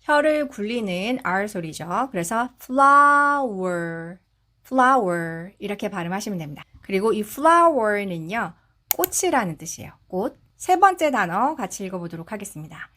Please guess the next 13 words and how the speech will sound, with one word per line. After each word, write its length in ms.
에스에이치도 1200
같이 380
묶어서 880
덩어리 380
철자로 520
소리 200
나죠. 260
에스에이치의 540
소리는 440
네, 500
쉬라고 760
소리가 260
납니다. 600